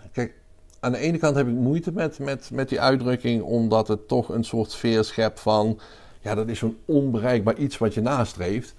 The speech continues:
Terwijl ik denk van: "Ja, ehm, als je het gewoon even in logische stappen, eh,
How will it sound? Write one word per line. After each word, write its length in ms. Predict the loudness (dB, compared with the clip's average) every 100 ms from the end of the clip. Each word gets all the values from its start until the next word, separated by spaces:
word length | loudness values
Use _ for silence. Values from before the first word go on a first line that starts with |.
| -20 -12 -12 -12 -14
Terwijl 260 | 0 2 2
ik 140 | 2
denk 220 | 0 0 0
van: 140 | -2
"Ja, 360 | 0 0 -2 -6
ehm, 380 | -8 -6 -4 -4 -6 -10 -20 -6
als 120 | -4
je 60 | -4
het 100 | -2
gewoon 220 | 0 0
even 480 | 0 0 0 0 -2 -8 -20 -20 -6
in 180 | 0 4
logische 360 | 4 2 -2
stappen, 640 | -4 -2 0 2 2 0
eh, 140 | -2